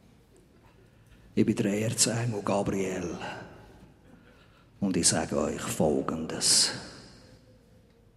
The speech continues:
Berndeutsch ist schön. Berndeutsch ist so schön.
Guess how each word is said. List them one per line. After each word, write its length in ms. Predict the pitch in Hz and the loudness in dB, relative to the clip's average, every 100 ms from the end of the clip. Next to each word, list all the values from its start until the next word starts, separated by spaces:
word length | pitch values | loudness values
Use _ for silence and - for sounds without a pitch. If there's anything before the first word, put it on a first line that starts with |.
| _ _ - - | _ _ -14 -4
Berndeutsch 1300 | 82 90 85 - - - 76 - - - - - - - - - - - - - - - - - - _ | -4 -2 -4 -4 -8 -8 -8 -10 -2 4 4 4 -2 -10 -18 -20 -20 -20 -20 -20 -20 -20 -20 -20 -20 _
ist 220 | - - | -6 0
schön. 760 | - - - - 78 78 82 85 - - - - - - - - - - - - - 415 466 - 403 - 403 381 - 415 - - - - - - - - - - - - - | 2 2 2 2 0 0 -2 -8 -14 -20 -20 -20 -20 -20 -18 -18 -18 -20 -18 -16 -16 -14 -14 -12 -12 -14 -14 -16 -18 -18 -20 -20 -20 -20 -20 -20 -20 -20 -20 -20 -20 -20 -2
Berndeutsch 1160 | - 123 127 123 104 95 90 - - - - - | 0 2 2 2 0 -4 -4 0 2 2 0 -6
ist 580 | 90 85 - - - - | -6 0 2 4 4 4
so 640 | 110 95 90 82 80 78 - | 2 2 2 0 -2 -6 -2
schön. 580 | - 110 87 85 76 | 0 0 -2 -4 -6